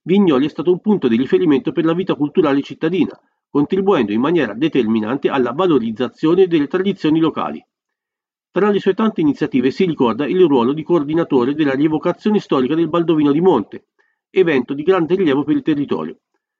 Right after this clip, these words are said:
Considerato l'importante contributo offerto da Vignoli nel corso della sua carriera, l'amministrazione comunale ha ritenuto doveroso riconoscere il valore, intitolandogli il teatro all'aperto del Palazzo Comunale,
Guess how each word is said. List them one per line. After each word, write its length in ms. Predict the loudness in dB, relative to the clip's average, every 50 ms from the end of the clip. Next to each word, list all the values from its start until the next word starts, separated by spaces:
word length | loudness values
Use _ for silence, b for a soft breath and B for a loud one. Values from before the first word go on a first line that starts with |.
| _ _ _
Considerato 500 | -2 -2 -2 0 0 0 0 2 0 0
l'importante 600 | 0 0 0 -2 -2 -4 -2 -2 -2 -2 -2 -2
contributo 500 | -2 -2 -2 -2 -2 -2 0 0 0 0
offerto 360 | -2 -4 -4 -4 -4 -2 -2 -2
da 80 | -2
Vignoli 520 | 0 0 -2 0 2 2 2 2 0 -2 -4
nel 120 | -8 -6
corso 260 | -2 -2 -2 -2 -4
della 140 | -6 -6 -4
sua 120 | -4 -4
carriera, 480 | -2 -2 -2 -2 -2 -2 -2 -4 -4 -6 -8 _ _ _ _ _ _ _ _ _
l'amministrazione 760 | -4 -2 -2 0 0 -2 -2 -2 -4 -4 -2 0 2 2 2
comunale 460 | 2 0 0 0 0 0 0 0 0
ha 20 | 0
ritenuto 440 | 2 2 2 4 4 2 2 2 0
doveroso 500 | 2 2 4 4 4 4 2 2 -2 -2
riconoscere 520 | 0 2 2 2 2 2 -2 -4 -4 -2
il 80 | -2 0
valore, 440 | 0 0 2 0 0 -4 -8 -14 _ _ _ _ _ _
intitolandogli 840 | _ -4 -2 -2 -2 0 2 2 2 2 0 0 0 -2 -2 -4 -6
il 80 | -6 -2
teatro 320 | 0 0 0 0 0 0
all'aperto 400 | 0 0 0 0 -2 -4 -4 -4
del 160 | -4 -4 -2
Palazzo 320 | -2 -2 -2 -2 -4 -6 -6
Comunale, 520 | -6 -2 0 0 0 0 -4 -8 -12 -18